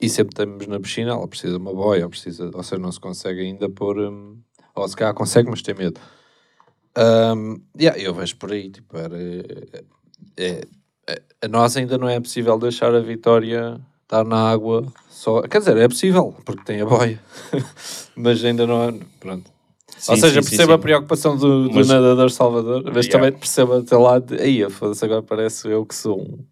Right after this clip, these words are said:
Speaker 2: E há um pai
Speaker 1: <laughs> Quando eu
Speaker 2: desnaturado.
Speaker 1: sei perfeitamente que o miúdo se safa bem e eu estou aqui a vê-lo.
Speaker 2: Sim, pá, ele
Speaker 1: Yeah.
Speaker 2: era um peixe, ele, ele, tipo, passava, o verão, era todos os dias, todos os dias ia à piscina e depois
Speaker 1: Pois,
Speaker 2: aquilo
Speaker 1: pois.
Speaker 2: foi uma cena gradual, que é boias,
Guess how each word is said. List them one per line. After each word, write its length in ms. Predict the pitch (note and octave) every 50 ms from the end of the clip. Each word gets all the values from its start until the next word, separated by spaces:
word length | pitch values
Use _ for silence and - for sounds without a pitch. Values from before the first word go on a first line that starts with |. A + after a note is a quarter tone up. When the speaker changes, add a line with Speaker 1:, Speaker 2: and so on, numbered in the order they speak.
| _ - - - -
Speaker 2:
E 140 | - A2+ A2
há 60 | G2+
um 40 | G2+
pai 200 | F#2+ G2 A#2 A2 G#2+
Speaker 1:
<laughs> 80 | -
Quando 240 | A2 A2+ C3+ C#3 C#3+
eu 60 | -
Speaker 2:
desnaturado. 100 | - F#2+ -
Speaker 1:
sei 120 | C#3+ C#3+
perfeitamente 640 | C#3+ C#3+ C#3 C3 C#3 C#3+ C3+ C3+ C#3 C#3 C#3 C3+ C#3+
que 80 | - D3
o 40 | C#3+
miúdo 280 | C#3 C3+ C3+ C3 B2
se 60 | - -
safa 340 | - C#3 B2+ B2+ - B2
bem 240 | A#2 B2 B2 B2+ B2
e 60 | B2
eu 60 | B2 A#2+
estou 140 | B2 B2 B2+
aqui 200 | B2 B2 B2 A2+
a 40 | A2
vê-lo. 240 | G#2 G#2 F#2+ F#2+ - _ -
Speaker 2:
Sim, 220 | - - G#3+ A3
pá, 100 | G#3+ - A#2+
ele 40 |
Speaker 1:
Yeah. 140 | B2+ D3+ E3+
Speaker 2:
era 80 | F3 F3+
um 20 | F3+
peixe, 240 | E3+ F#3+ F#3+ - -
ele, 120 | - - F3 E3+
ele, 160 | D3+ E3 E3
tipo, 220 | D3+ - F#3 F#3+ -
passava, 480 | - D#3 B2+ - D3+ D3+ D3 D3 D#3+ D#3+
o 240 | - A2+ G#2 - B2
verão, 460 | G#2 G#2+ A#2+ A2+ A2 B2+ D3 D3+ A2 F2+ - _ _
era 300 | F#2 G#2 G2+ G2 G2+ G#2
todos 400 | G2 - - E3+ G#3 G3 F3 E3
os 160 | F3 E3 C3+
dias, 380 | B2 D3+ D#3 E3 F#3+ F#3+ - - - _
todos 420 | - C4 C#4 D#4 E4 D#4 A3+ F3+
os 140 | G3+ F#3+ F3
dias 240 | D3+ F3+ F#3 F#3+ F#3 G3
ia 80 | G3+
à 40 | G#3
piscina 220 | G#3 - G3 F#3 F#3
e 40 |
depois 160 | F3+ F3+ E3 D3
Speaker 1:
Pois, 20 | E3+
Speaker 2:
aquilo 100 | C#3 F3+
Speaker 1:
pois. 60 | E3+ D3
Speaker 2:
foi 60 | F#3
uma 100 | F#3 F3+
cena 220 | E3+ - F#3 F#3 F3+
gradual, 400 | F3+ F#3+ F#3+ F3+ F3 F3 E3+ E3+
que 100 | - G#2+
é 140 | E2 - - _ _ _ _ -
boias, 480 | G#2+ G2+ G2 A#2 C#3 E3+ F3+ - -